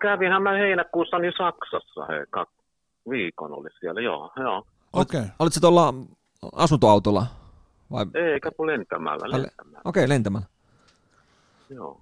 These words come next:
Speaker 2: No.
Speaker 1: Et, ei, silloin oli rajat auki, ja tota, silleen, että siellä oli ihan kivaa.
Speaker 2: Mä, mä oon just, mä oon tosta sanonut meidän kuuntelijoille paljon, niinku, tota, mä aina näin sua, kun mä olin tontilla tekee hommia, niin mä näin, kun aina Jorma käveli siitä ohi ja juteltiin aina monta kertaa. Niin.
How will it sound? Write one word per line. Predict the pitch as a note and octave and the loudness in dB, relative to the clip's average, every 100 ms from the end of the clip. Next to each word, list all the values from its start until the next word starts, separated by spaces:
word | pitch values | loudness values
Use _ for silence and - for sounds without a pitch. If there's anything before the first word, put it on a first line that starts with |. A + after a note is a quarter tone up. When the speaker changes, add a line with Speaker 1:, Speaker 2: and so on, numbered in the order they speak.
| _ | _
Speaker 2:
No. | D#3+ - - _ - - - - - - | -8 -8 -20 _ -20 -16 -18 -18 -16 -16
Speaker 1:
Et, | - - - - | -16 -20 -14 -6
ei, | C3 | -4
silloin | D#3 C#3+ C#3+ | -2 -2 0
oli | D#3 | 0
rajat | D3 B2 - | -2 -4 -4
auki, | A#2 G2+ - | -4 -4 -6
ja | F#2+ - | -10 -8
tota, | - _ G#2 - _ _ _ _ _ _ _ _ B2 C#3+ - | -14 _ -14 -14 _ _ _ _ _ _ _ _ -16 -16 -14
silleen, | - A#2 F#2+ G2 | -6 -2 -2 -4
että | - | -4
siellä | B2 C3+ | -6 -4
oli | C#3 | -4
ihan | C3+ | -4
kivaa. | G#2+ - - - _ _ _ _ _ _ _ _ _ _ | -6 -6 -12 -14 _ _ _ _ _ _ _ _ _ _
Speaker 2:
Mä, | C3+ | 0
mä | E3+ | 4
oon | F#3+ | 6
just, | F#3+ | 6
mä | F3 | 4
oon | E3+ | 2
tosta | F3+ - | 0 2
sanonut | F#3+ F3+ E3+ | 4 4 4
meidän | E3 E3 | 2 4
kuuntelijoille | G3 D3+ C3 B2 A#2+ | 4 6 6 6 6
paljon, | - C#3 B2+ A#2+ | 4 2 2 0
niinku, | A2+ A#2+ | -2 -4
tota, | A#2+ - A#2 - _ _ _ _ - | -6 -4 -6 -6 _ _ _ _ -6
mä | |
aina | D3+ D3+ | -4 0
näin | D#3 C#3+ | 0 2
sua, | D3 C3 | 0 0
kun | |
mä | C#3 | 0
olin | D3 | 2
tontilla | E3+ D#3 B2 A2+ G#2+ | 4 4 6 2 2
tekee | B2 C3 | 2 2
hommia, | B2+ C#3+ A2 G2 | 4 4 4 2
niin | G#2 | 2
mä | |
näin, | A#2 A2 | 2 2
kun | A#2 | 2
aina | A#2 | 2
Jorma | A#2+ A#2 G#2+ | 4 4 2
käveli | A#2 G#2+ G#2 | 0 0 0
siitä | A2 F2 | -2 0
ohi | G#2+ G#2 | 2 2
ja | F2+ - | 0 -4
juteltiin | A#2+ A#2 G#2 F2+ | -4 0 0 0
aina | F#2+ | 0
monta | G#2 G#2 G2 | 0 0 0
kertaa. | G2+ F#2+ - | -2 -4 -6
Niin. | - | -4